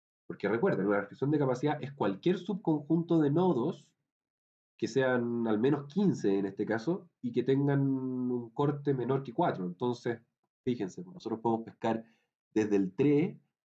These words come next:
pescar toda esta cosa completa, seguir para allá y seguir agregando hasta que lleguemos a quince, ¿cierto?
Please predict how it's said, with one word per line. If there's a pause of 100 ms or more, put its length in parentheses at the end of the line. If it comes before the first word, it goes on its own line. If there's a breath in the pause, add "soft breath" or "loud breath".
(140)
pescar
toda
esta
cosa
completa,
seguir
para
allá
y
seguir
agregando
hasta
que
lleguemos
a
quince,
¿cierto?